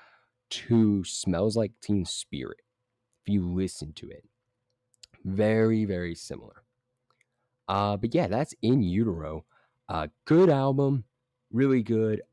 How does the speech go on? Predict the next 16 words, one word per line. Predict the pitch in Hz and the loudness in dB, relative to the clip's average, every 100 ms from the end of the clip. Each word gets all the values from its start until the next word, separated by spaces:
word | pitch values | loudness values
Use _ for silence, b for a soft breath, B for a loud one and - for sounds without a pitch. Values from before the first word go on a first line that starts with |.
| - | -8
Uh, | 90 | -8
Heart | - 127 135 | 0 0 0
Shaped | 131 120 | -2 -2
Box | 92 98 107 - | -2 -6 -6 -10
is | 90 | -4
one | 95 | -2
of | 101 | 0
their | 95 | -2
top | 85 - 95 | -6 -10 -10
five | - 101 95 | -8 -8 -4
songs | 101 98 104 | -2 -2 -2
on | 82 | -6
Spotify. | - 80 85 101 92 | -6 -8 -4 -4 -6
It's | - | -8
the | - - - | -14 -12 -8
third, | 82 95 | -4 -4